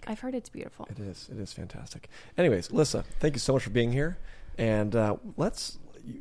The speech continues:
Speaker 2: gosh, I mean, even that intro, all the stuff you've got going on, I cannot wait to get into this. Anytime I bring an, a fellow entrepreneur on, I always get super excited. I'm gonna restrain that, though, and let's just, let's start at the beginning.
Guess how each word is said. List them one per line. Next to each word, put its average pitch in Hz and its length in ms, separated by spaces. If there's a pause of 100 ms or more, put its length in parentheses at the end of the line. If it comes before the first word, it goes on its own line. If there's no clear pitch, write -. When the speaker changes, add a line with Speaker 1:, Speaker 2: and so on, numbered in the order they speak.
(120)
Speaker 2:
gosh, - 380 (200)
I 127 40
mean, 123 120
even 147 180
that 120 180
intro, 120 320
all 120 140
the 117 100
stuff - 300
you've 110 120
got 98 200
going 98 240
on, 98 300 (1000)
I 104 60
cannot 120 580
wait - 300 (280)
to 104 120
get 92 120
into 92 200
this. - 400
Anytime 123 280
I 107 60
bring 101 340
an, - 140 (160)
a 104 100
fellow 113 380
entrepreneur 101 520
on, 95 280 (340)
I 98 60
always 101 160
get - 220
super - 280
excited. 98 380
I'm 131 80
gonna 139 100
restrain 135 440
that, 113 220
though, 131 260
and 139 80
let's 151 140
just, - 280
let's 151 140
start 170 240
at 180 80
the 165 60
beginning. 170 280